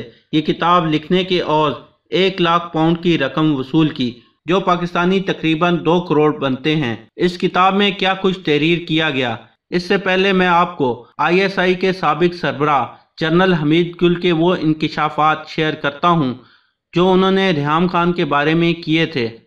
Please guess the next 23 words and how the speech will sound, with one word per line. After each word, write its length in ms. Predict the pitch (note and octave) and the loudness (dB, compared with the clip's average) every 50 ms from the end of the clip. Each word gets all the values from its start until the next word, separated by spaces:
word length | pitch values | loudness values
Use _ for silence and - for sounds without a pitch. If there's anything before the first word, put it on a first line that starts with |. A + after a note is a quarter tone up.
| _ _ - | _ _ -2
और 200 | - F#3 G3+ F#3 | 0 0 0 0
फिर 160 | - G#3 G3+ | 0 0 0
मैं 140 | F#3+ G3 G3 | 2 2 2
आपके 280 | F#3+ F#3+ F#3+ - G3 F#3 | 0 0 0 -2 -4 -2
सामने 340 | F#3 F3+ F3+ F#3+ G3+ G3+ G3 | 0 0 0 2 0 0 0
कुछ 240 | F#3+ F#3+ F3 - | 0 -2 -2 -2
ऐसे 360 | - - E3 E3+ E3 - F#3+ F#3 | -4 -4 -4 -4 -2 -2 -2 -2
सबूत 500 | F#3 F3 C#3+ C#3 D3+ E3 F3 F3 F3+ - | -2 -6 -4 0 2 2 2 0 0 -4
रखूँगा 460 | C#3+ C#3+ C#3+ - G3+ G3 F3+ D#3+ C3 A2+ A2 - - - - _ - | -4 -4 -2 2 2 4 4 4 2 0 -4 -6 -14 -20 -20 _ -2
कि 100 | F3 F3 | -2 0
जिन्हें 300 | E3+ F#3 F#3+ G3 G3+ E3+ | 2 2 2 2 0 2
देखकर 480 | D#3+ F3+ F#3+ F#3 F#3+ - D3+ C3 B2 A#2 - - _ _ _ - - | 2 0 0 0 -2 -2 -2 -2 -4 -6 -12 -20 _ _ _ -2 0
आप 220 | D#3+ F3+ F3+ F#3 | 0 2 0 0
पर 120 | - G3 F3 | 0 0 2
रियाम 340 | D#3+ D#3 D#3 E3 E3+ F3+ F3 | 2 2 2 2 2 2 0
खान 260 | F3 E3+ E3+ F3+ F3+ | 0 0 0 0 0
की 160 | F3+ F#3 F3+ | 0 0 0
असलियत 580 | C3 G#2 - - - E3 D#3+ E3+ F3+ F3+ F3+ - | 0 0 -4 -6 -4 -2 0 0 0 0 -2 -4
खुलेगी। 460 | - F3 D#3+ F3 E3 C#3 B2+ B2 A#2 A#2 - - _ _ C3 | -2 0 0 0 0 0 -2 -4 -4 -6 -8 -16 _ _ -2
रोजनामा 560 | C#3 D#3+ F3 D#3+ D#3 F3 F3 F3 F3+ G3 G3 | 0 2 2 2 2 2 4 4 4 4 2
खबरें 420 | G3 - F3 D#3+ E3+ F#3 G3 G3 F#3 | 2 0 -2 0 0 0 0 0 0
के 80 | F#3+ E3+ | 0 0
बानी 380 | C#3 D3 D3+ D3+ D3 C#3+ C3+ | 0 2 2 2 2 2 0